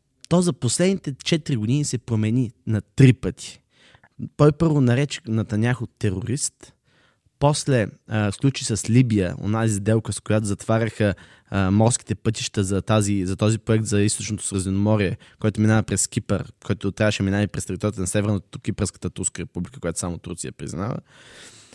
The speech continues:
и която да снабди с, а, Балканите, а, между другото, една сделка, която и България има дългосрочен интерес от нея, през Гърция,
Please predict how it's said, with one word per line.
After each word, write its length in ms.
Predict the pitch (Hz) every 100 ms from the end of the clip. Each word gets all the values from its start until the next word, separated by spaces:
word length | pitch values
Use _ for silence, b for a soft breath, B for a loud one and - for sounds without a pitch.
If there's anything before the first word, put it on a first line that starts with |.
| b b -
и 120 | 170
която 280 | 147 151 143
да 120 | 139
снабди 420 | - 107 107 131
с, 380 | - 127 - -
а, 80 | 113
Балканите, 960 | 113 110 127 120 98 - 117 139 131
а, 300 | 117 95 101
между 200 | 98 95
другото, 180 | 104 95
една 160 | 95 95
сделка, 260 | 95 95
която 260 | - 92 -
и 100 | 98
България 760 | 92 98 98 101 95 87 71 -
има 240 | 90 92
дългосрочен 540 | 82 90 87 87 - 82
интерес 340 | 82 87 -
от 80 | -
нея, 280 | 95 107 117
през 220 | 101 90
Гърция, 520 | 101 117 120 - 151